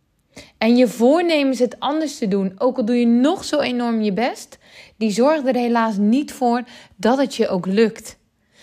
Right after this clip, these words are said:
En daardoor verval je ook steeds in dezelfde patronen.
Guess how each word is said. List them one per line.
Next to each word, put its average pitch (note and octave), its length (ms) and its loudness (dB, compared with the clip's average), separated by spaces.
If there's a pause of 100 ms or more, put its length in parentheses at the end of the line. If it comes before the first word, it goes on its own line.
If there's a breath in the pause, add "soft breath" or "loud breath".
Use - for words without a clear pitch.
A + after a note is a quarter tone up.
(160 soft breath)
En A3 160 2
daardoor C4+ 300 2
verval B3+ 420 2
je D#4 140 -4
ook A#3 100 -4
steeds D4+ 400 -2
in B3+ 80 0
dezelfde A#3+ 520 0
patronen. A3+ 560 0